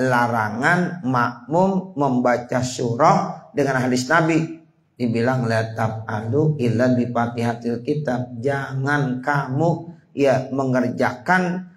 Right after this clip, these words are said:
kecuali baca Fatihah kitab saja. Ya, jadi ketika kita jadi makmum cukup baca Fatihah saja.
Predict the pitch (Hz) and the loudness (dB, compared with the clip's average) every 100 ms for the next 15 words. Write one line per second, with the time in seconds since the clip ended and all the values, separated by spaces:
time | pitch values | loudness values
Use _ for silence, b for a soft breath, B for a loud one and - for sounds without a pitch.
0 | _ 143 147 139 120 127 170 - - 123 | _ -4 0 0 2 2 2 0 -2 0
1 | 127 147 135 127 127 127 123 123 120 117 | 2 0 0 -2 0 -2 -2 -6 -6 -6
2 | 120 117 - - _ _ _ _ _ - | -8 -14 -16 -20 _ _ _ _ _ -8
3 | 107 - - 110 117 127 120 151 151 135 | -6 -6 -10 -4 -2 0 0 0 2 2
4 | 135 131 123 123 123 113 110 - 156 151 | 0 0 0 0 0 0 -4 -2 -2 0
5 | 139 - 151 147 127 123 - 127 127 120 | -2 -2 -2 0 0 -2 -2 -2 0 -2
6 | 123 113 127 131 135 | -2 -2 0 2 4